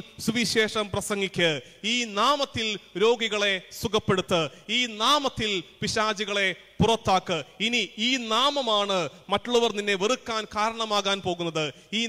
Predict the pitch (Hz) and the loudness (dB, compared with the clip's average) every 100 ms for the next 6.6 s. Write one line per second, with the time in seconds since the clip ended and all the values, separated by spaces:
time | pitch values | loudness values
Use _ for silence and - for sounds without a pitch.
0 | 202 226 277 277 247 233 208 202 180 - | 0 0 0 -2 -4 -4 -4 -4 -6 -10
1 | 185 190 190 214 214 202 190 185 180 185 | -6 -6 -4 -6 -4 -4 -2 -4 -4 -4
2 | 170 160 156 139 _ 165 - 220 226 208 | -2 -2 -2 -6 _ -8 -2 2 2 2
3 | 196 190 196 202 196 170 - 190 220 226 | 0 0 -2 -2 -2 -2 -6 -2 0 0
4 | 190 208 240 233 233 214 214 214 196 - | 2 2 0 0 2 4 4 2 -2 -8
5 | 165 165 202 214 240 226 202 208 202 214 | -2 2 2 2 0 2 2 2 0 -4
6 | 196 196 170 - - | 0 0 0 -8 -8